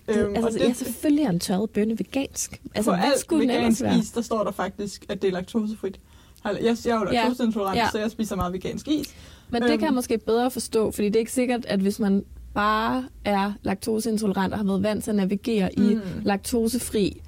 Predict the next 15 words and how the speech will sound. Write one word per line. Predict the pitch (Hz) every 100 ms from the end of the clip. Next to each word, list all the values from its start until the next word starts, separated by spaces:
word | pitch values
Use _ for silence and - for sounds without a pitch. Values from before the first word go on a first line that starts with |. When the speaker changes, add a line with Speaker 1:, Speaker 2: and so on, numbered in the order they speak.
| -
Speaker 1:
så | -
er |
det | 226
ikke | 226
sikkert, | - 240 240
at |
man | 240 180 170
ved, | 214 214 -
at | - 196
det | 185
veganske | 180 - 180 - - 190 190 - -
nødvendigvis | 202 190 202 165 165 165 - - -
er | 180
uden | 185 180
mælk. | 175 165 -